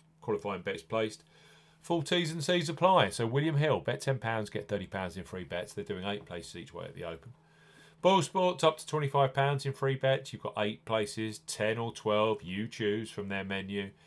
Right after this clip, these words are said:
And finally, Coral, bet five pounds, get twenty pounds in free bets. They are running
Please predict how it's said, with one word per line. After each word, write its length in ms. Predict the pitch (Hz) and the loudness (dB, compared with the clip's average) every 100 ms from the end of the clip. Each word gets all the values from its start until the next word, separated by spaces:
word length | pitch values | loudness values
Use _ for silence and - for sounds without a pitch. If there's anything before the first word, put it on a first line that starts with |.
| - - - - - | -20 -20 -20 -10 -2
And 100 | 135 | 6
finally, 320 | 160 156 151 | 8 8 6
Coral, 400 | - 117 87 80 | 4 4 4 0
bet 180 | - - | 2 2
five 240 | 110 104 - | 2 0 0
pounds, 320 | 98 98 90 | -6 -6 -8
get 140 | 107 | -10
twenty 200 | - 107 | -8 -10
pounds 300 | 101 87 85 | -8 -10 -10
in 60 | 90 | -14
free 220 | - 87 | -12 -10
bets. 280 | 87 87 - | -8 -10 -8
They 180 | 98 101 | -6 -4
are 140 | 107 | -2
running 400 | 101 110 98 80 | -2 -4 -4 -10